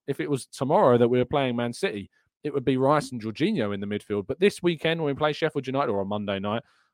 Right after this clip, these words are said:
I wouldn't be starting Jorginho. I'd be giving him a rest. I'd be playing somebody like Havertz in midfield and Trossard up top, or bringing Smith Rowe into the team, or bringing Vieira into the team for some of his minutes,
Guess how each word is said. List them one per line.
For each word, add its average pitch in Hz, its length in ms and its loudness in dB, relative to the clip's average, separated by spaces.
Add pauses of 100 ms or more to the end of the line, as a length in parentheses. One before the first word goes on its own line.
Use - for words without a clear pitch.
(120)
I 127 100 4
wouldn't 139 240 0
be 127 60 -8
starting 113 300 -6
Jorginho. 90 400 -8
I'd 90 80 -8
be 104 80 -10
giving 104 260 -4
him 104 120 -2
a 107 80 0
rest. 123 320 -2
I'd - 80 -14
be 101 80 -10
playing 101 400 -10
somebody 101 340 -10
like 101 300 -2 (360)
Havertz 104 360 -4
in 104 80 -10
midfield 101 380 -4
and 98 100 -16
Trossard 104 400 -4
up 117 160 -4
top, 117 320 2
or 95 140 -8
bringing 107 320 -4
Smith 151 220 -6
Rowe 190 180 4
into 117 140 -2
the - 60 -20
team, 95 260 -6
or 90 60 -8
bringing 110 300 -2
Vieira 151 420 6
into 107 160 -2
the 104 60 -14
team 107 200 -6
for 98 80 -14
some 101 200 -6
of 98 80 -8
his 92 100 -8
minutes, 98 300 -10